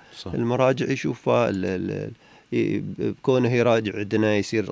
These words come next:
Speaker 2: دا-، دايرة ثانية، شاف فكرة مثلًا موجودة مطبقة
Speaker 1: صح.
Speaker 2: في مكان ثاني، قال: "أنتوا ليش ما تسوون شي؟ أنا شفتها في المكان الفلاني."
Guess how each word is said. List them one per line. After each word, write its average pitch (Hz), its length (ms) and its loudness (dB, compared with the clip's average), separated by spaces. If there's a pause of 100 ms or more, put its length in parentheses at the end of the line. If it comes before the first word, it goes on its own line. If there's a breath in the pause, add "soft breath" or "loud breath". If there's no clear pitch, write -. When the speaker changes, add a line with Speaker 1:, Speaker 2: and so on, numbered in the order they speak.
(140)
Speaker 2:
دا-، 110 320 2
دايرة 110 280 2
ثانية، 110 360 2
شاف 117 240 -2
فكرة 127 320 -2
مثلًا 113 300 0
موجودة 110 580 0
مطبقة 113 380 0
Speaker 1:
صح. 110 80 -4
Speaker 2:
في 120 60 -2
مكان 117 320 2
ثاني، 120 460 2
قال: 123 260 2
"أنتوا 127 180 0
ليش 135 180 2
ما 139 80 6
تسوون 117 360 0
شي؟ 120 160 2
أنا 113 100 4
شفتها 117 340 -4
في 107 80 -2
المكان 113 360 2
الفلاني." 107 340 -2